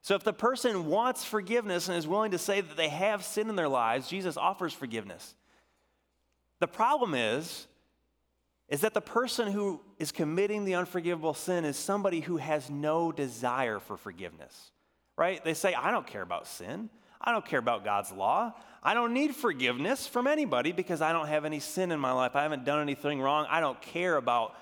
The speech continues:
God and his law and what he says. I have no interest in those things. I think it's a plain sign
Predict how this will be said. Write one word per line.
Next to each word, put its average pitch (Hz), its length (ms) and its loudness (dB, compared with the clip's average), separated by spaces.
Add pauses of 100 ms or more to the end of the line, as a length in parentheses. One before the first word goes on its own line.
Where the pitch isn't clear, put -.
(180)
God 147 440 4
and 113 100 -6
his 110 220 -6
law 160 420 2
and 117 180 -2
what 127 180 -2
he 120 180 -6
says. 156 440 0
I 131 160 -2
have 113 200 -2
no 131 280 -2
interest 135 520 -8
in 101 100 -8
those 90 220 -12
things. 76 480 -20 (2250)
I 147 80 2
think 185 240 0
it's - 120 -2
a 135 60 2
plain 180 640 0
sign 127 800 0